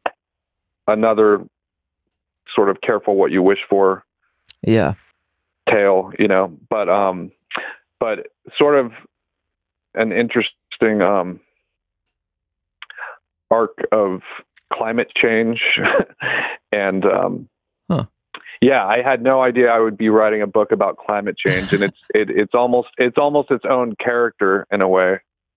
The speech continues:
Speaker 1: Um, but yeah, um, I don't wanna give too much away,
Speaker 2: Right.
Speaker 1: but, but yeah, that's, that's, um,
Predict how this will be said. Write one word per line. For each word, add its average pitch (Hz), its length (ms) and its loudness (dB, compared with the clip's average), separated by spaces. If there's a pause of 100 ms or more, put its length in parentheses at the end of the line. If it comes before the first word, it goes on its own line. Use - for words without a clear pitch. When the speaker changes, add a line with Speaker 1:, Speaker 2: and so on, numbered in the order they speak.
(240)
Speaker 1:
Um, 85 400 -4 (760)
but 107 260 -2
yeah, 101 320 2 (1080)
um, 90 460 -6 (1300)
I 120 100 2
don't 127 120 2
wanna 123 180 2
give 113 220 0 (120)
too 143 80 4
much 139 240 0
away, 139 320 4
Speaker 2:
Right. 131 380 2 (120)
Speaker 1:
but, - 280 -12
but - 80 0
yeah, 90 400 2
that's, 104 220 0 (300)
that's, 107 280 0
um, 95 300 0